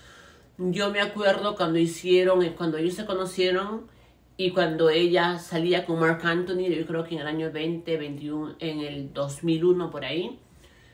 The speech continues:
Me acuerdo que ella conoció a Ben Affleck, hicieron la película Jiggly,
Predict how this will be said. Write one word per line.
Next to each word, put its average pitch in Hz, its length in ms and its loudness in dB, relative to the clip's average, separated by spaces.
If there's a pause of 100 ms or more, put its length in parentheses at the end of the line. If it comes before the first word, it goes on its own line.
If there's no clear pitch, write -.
(480)
Me 180 200 4
acuerdo 185 440 4
que 180 100 0
ella 170 160 0
conoció 170 720 0
a 165 120 2
Ben 160 180 0
Affleck, 170 480 -2
hicieron 165 480 0
la 165 140 -2
película 147 880 -2 (180)
Jiggly, 175 640 -2